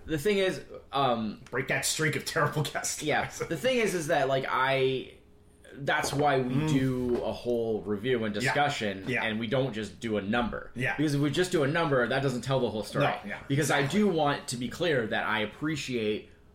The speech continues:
Speaker 1: what they were
Speaker 2: Mm-hmm.
Speaker 1: trying to do with the message, and that they did a good job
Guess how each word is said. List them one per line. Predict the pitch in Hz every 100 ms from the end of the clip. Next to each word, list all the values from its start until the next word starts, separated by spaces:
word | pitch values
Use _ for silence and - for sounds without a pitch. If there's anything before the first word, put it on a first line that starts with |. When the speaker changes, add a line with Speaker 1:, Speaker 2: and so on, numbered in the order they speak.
| - 120
Speaker 1:
what | 123
they | 151
were | 156
Speaker 2:
Mm-hmm. | 135 - 151
Speaker 1:
trying | 180 190 160
to | 139
do | 123 110
with | 104
the |
message, | 104 95 - 98 - 113
and | 117
that | 113 107 - -
they | 110
did | 110 123 143 151
a | 139
good | 127 104
job | 123 123 107 101